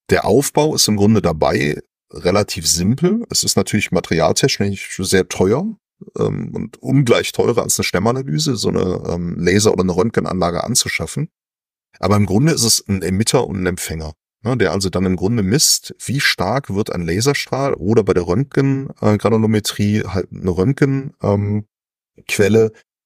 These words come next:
gebogen um ein Partikelchen. Ne, das heißt, wenn so ein Laserstrahl zum Beispiel auf ein Partikelchen trifft,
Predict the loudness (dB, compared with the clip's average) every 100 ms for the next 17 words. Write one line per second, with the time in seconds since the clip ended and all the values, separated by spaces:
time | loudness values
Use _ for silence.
0 | -2 0 4 4 4 2 0 0 -2 -2
1 | -6 -6 -4 -4 -6 -10 -16 _ _ -2
2 | 0 2 0 0 2 2 -2 -12 _ _
3 | -2 0 2 4 2 2 0 0 0 -2
4 | -2 -4 -4 -8 -6 -6 -6 -8 -8 -8
5 | -2 -2 -4 -10